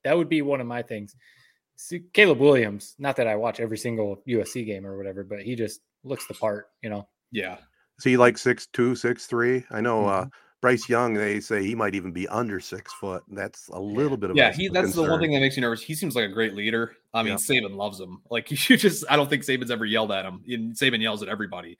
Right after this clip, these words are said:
Speaker 2: especially his
Speaker 3: That's for s-,
Speaker 2: quarterbacks.
Speaker 3: that's for sure. <laughs>
Speaker 2: Um, never, never, you never see him do that to, to Young, even if he makes a mistake, man. So I just
Speaker 3: Right.
Speaker 2: think he's a great leader. But yeah, I just worry about his size. Sort of
Speaker 3: Yeah.
Speaker 2: like the same thing with Tua.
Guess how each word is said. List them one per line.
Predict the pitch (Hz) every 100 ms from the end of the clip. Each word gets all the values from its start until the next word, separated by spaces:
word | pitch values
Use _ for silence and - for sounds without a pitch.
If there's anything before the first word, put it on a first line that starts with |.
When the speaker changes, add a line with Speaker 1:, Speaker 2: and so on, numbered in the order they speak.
| _
Speaker 2:
especially | - 135 107
his | 95
Speaker 3:
That's | 107
for | 95
s-, | 92
Speaker 2:
quarterbacks. | 87
Speaker 3:
that's | 85 -
for | 82
sure. | - 92 80 -
<laughs> | -
Speaker 2:
Um, | 98 - 92 - - 135 - 147
never, | 151 147 135 131
never, | 123 135
you | 131 131
never | 131 135 127
see | -
him | 117
do | 110
that | 104 98
to, | 98
to | 95 104
Young, | 95 90 90 - _
even | 131 131
if | 127
he | 113
makes | 107 107
a |
mistake, | 98 - 98 90 -
man. | 87 90
So | - -
I | 120
just | 82
Speaker 3:
Right. |
Speaker 2:
think | 123 -
he's | 101
a |
great | 92 101 98
leader. | 98 101 101 98 -
But | 120
yeah, | 113
I | 113
just | 117
worry | 123 117
about | 107 104
his | 95
size. | - 98 95 90 90 - _ _
Sort | - 143
of | 123
Speaker 3:
Yeah. |
Speaker 2:
like | 110
the | 104 117
same | 107
thing | 110
with | 101
Tua. | - 95 95